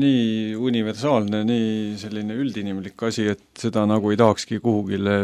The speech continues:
mingisugusesse lahtrisse või sahtlisse paigutada. Ja teinekord öeldakse kellegi kohta, et ta on nii sõbralik, eh, justkui viidates sellele, et ta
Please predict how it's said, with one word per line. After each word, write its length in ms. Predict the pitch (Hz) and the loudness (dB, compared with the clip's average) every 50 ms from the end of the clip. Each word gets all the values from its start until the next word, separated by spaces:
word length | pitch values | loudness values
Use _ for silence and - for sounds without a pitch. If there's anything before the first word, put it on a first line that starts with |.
| 98 | 2
mingisugusesse 800 | 104 107 104 104 101 - - 104 107 107 98 98 - - - 104 | 2 2 2 0 -2 -2 -4 -4 -4 -4 -4 -6 -8 -6 -2 0
lahtrisse 600 | 110 - - - 107 98 - - - 107 104 101 98 98 95 | 0 0 0 -2 -6 -6 -6 -6 -6 -6 -6 -6 -6 -8 -8
või 240 | 101 101 101 104 101 | -8 -8 -8 -8 -8
sahtlisse 600 | - - 123 123 - - 104 - - - 101 95 92 - _ - - - - - | -4 -4 -4 -4 -4 -6 -8 -8 -6 -6 -6 -6 -8 -8 _ -20 -20 -16 -4 2
paigutada. 520 | 117 120 110 107 - - 104 101 101 92 _ - _ _ _ - - - _ _ - | 2 2 2 2 -2 -2 -4 -4 -4 -6 _ -14 _ _ _ -20 -20 -20 _ _ -8
Ja 200 | - 117 113 107 107 110 107 - _ - | -2 0 2 2 2 0 -2 -6 _ 6
teinekord 540 | - 170 170 156 131 110 123 120 120 - 143 | 8 8 8 8 8 6 6 4 6 4 4
öeldakse 720 | 135 131 120 110 117 110 - - - 120 113 113 110 110 104 | 4 4 4 4 2 0 0 -2 0 2 4 4 4 2 2
kellegi 340 | 123 123 120 113 104 104 104 | 0 2 2 2 2 0 -2
kohta, 380 | - 117 - - - - 107 101 | -4 -4 -6 -6 -6 -4 -2 -2
et 140 | 98 - _ - | -2 -4 _ 0
ta 140 | 123 120 117 110 | 2 4 4 4
on 140 | 107 107 110 | 4 4 4
nii 140 | 113 113 107 - | 2 2 2 2
sõbralik, 680 | - 131 127 120 107 98 95 92 92 - _ _ - - | 4 4 6 6 6 4 2 0 -2 -6 _ _ -8 -4
eh, 560 | 104 104 104 101 101 98 98 98 101 101 101 101 101 | -2 0 0 0 0 0 -2 -2 -2 -4 -6 -4 -2
justkui 640 | 113 127 123 - - - - - 110 107 104 104 101 90 - - - - - _ - - 104 | 0 0 0 0 -2 -12 -8 -4 -2 0 0 0 -2 -4 -8 -16 -20 -20 -20 _ -12 -6 0
viidates 440 | 117 127 117 117 101 - - - - | 2 2 4 2 0 0 -4 -4 2
sellele, 500 | - 147 131 117 110 104 101 104 104 104 | 4 6 6 6 6 6 4 2 2 2
et 160 | 101 - - | 0 -2 -2
ta 300 | - 113 107 101 101 95 | 0 2 2 2 2 0